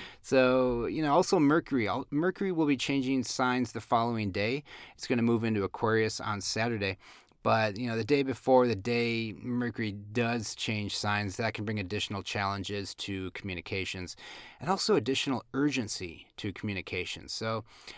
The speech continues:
Saturday, February eleventh, that's the day Mercury officially enters Aquarius.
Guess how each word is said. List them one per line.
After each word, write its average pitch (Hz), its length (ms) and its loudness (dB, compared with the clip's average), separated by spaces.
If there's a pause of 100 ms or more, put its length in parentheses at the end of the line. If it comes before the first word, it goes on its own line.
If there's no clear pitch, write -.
(140)
Saturday, 151 480 2
February 143 360 4
eleventh, 165 440 2
that's 117 200 -4
the 123 120 -8
day 123 240 4
Mercury 123 420 0
officially 127 500 0
enters 117 320 -4
Aquarius. 147 680 2